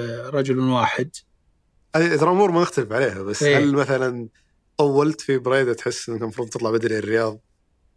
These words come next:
Speaker 2: ولا مثلا في مشاكل معينة في التصنيع والتطوير تمنيت إنك، ما أتكلم إنه تحسف عليها كثر ما إنه تقول: "والله لو رجع بالزمن بنفس المعلومات وبنفس الخبرة، هذه الأشياء اللي بسويها بشكل مختلف"؟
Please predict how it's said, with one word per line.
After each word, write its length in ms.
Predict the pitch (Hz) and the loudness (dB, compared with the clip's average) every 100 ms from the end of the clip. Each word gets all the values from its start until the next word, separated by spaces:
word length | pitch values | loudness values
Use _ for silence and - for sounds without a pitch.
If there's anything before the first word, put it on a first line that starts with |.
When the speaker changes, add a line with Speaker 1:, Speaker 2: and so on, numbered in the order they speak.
| _ | _
Speaker 2:
ولا 880 | 117 120 123 120 117 113 67 - - 135 | -2 -2 0 0 2 0 -2 -4 -6 -6
مثلا 380 | 127 113 113 | -8 -4 -4
في 180 | 107 127 | -2 -2
مشاكل 340 | 117 120 120 117 | -2 -2 -4 -4
معينة 380 | 107 120 117 | -2 -2 -2
في 160 | 107 117 | -4 -6
التصنيع 600 | 110 104 113 - 117 110 | -6 -6 -8 -4 -4 -2
والتطوير 680 | 104 - 107 117 113 110 - | -4 -8 -6 -2 -2 -4 -10
تمنيت 520 | - 117 123 131 117 | -8 -6 0 0 0
إنك، 320 | 117 110 104 - - _ _ _ _ _ _ - | -4 -8 -10 -12 -20 _ _ _ _ _ _ -4
ما 140 | 156 | 2
أتكلم 360 | 202 208 196 175 | 2 2 2 2
إنه 360 | 156 151 147 139 | 2 2 2 2
تحسف 460 | - 160 - 135 | 0 -2 -2 -2
عليها 260 | 127 156 123 | 2 2 0
كثر 260 | - 156 | -2 -4
ما 160 | 143 143 | 0 0
إنه 160 | 156 143 | 0 -2
تقول: 220 | 139 143 | 0 2
"والله 220 | 143 151 | 4 4
لو 100 | 147 | 2
رجع 220 | 143 147 | 2 0
بالزمن 400 | 135 131 143 123 | 0 0 0 -2
بنفس 260 | 127 143 - | -2 -4 -4
المعلومات 600 | 131 127 131 147 165 - - _ _ _ - | -4 -2 0 0 -2 -6 -20 _ _ _ -2
وبنفس 280 | 143 160 | 0 0
الخبرة، 440 | 139 - 147 156 180 - _ _ _ - | -2 -2 0 0 0 -6 _ _ _ 0
هذه 140 | 156 | 0
الأشياء 260 | 139 120 151 | 0 0 0
اللي 100 | 131 | 0
بسويها 200 | 107 123 | -2 -2
بشكل 200 | 107 110 | -2 -6
مختلف"؟ 380 | 107 - 107 | -10 -12 -16